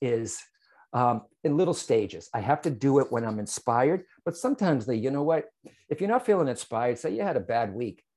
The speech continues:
you gotta move through that.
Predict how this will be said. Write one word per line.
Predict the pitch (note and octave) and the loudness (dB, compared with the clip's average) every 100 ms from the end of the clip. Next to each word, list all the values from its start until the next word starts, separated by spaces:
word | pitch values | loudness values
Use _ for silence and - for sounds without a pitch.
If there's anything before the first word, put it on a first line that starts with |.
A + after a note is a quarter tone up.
| _ _ _ _ _ _ _ | _ _ _ _ _ _ _
you | C#3 | -2
gotta | D3 A3+ | 2 4
move | F#3 D3+ C#3 - | 4 4 2 -2
through | G#2 G2+ A#2+ G#2 | -8 -4 -2 -2
that. | E2 C2 - | -4 -6 -14